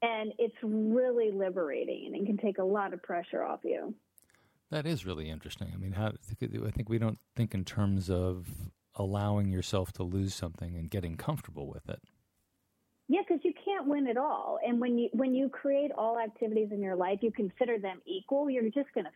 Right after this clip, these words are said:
Speaker 1: fail because they can't all get the same time.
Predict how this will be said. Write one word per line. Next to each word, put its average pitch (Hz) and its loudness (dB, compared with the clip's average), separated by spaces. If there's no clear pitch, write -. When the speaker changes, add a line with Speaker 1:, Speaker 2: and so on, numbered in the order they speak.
Speaker 1:
fail - -2
because 208 0
they 220 2
can't 233 -4
all 190 0
get 180 0
the 202 2
same 165 -2
time. 196 -4